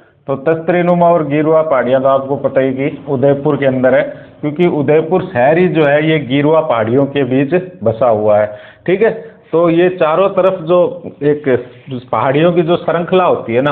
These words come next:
उसको बोलते हैं हम गिरुआ पहाड़ियाँ बोलते हैं। ठीक है, तो ये तस्तरी नुमा और गिरुआ पहाड़ियाँ कहाँ पे? उदयपुर के अंदर है।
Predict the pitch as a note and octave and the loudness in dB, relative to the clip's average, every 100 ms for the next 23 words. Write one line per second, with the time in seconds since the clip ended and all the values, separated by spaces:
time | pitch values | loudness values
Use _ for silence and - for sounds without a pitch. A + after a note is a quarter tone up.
0 | C#3 C3 C3 E3 B2+ B2 A#2+ F3 E3 B2 | -4 -8 -4 -2 0 0 0 0 0 -2
1 | B2 B2+ - - - - - C3 B2+ C3+ | 0 0 0 -4 -18 -12 -2 0 2 0
2 | A2 G#2 G#2 A#2 A#2+ F#3+ B3 - - - | 0 -2 -4 -4 -2 -2 -4 -8 -18 -12
3 | - D#3 D#3+ F3 F3 F3 F3+ E3 E3 E3 | -2 -2 0 -2 0 -2 0 0 2 2
4 | D3 C#3 D3 E3 D#3+ B2+ C#3+ C#3 C3+ B2+ | 0 0 2 2 2 0 0 0 -2 0
5 | E3+ F#3 C3 B2+ C3 C3 C#3+ B2 G#2+ G2+ | 0 0 0 2 2 2 0 0 -2 0
6 | G2+ | -2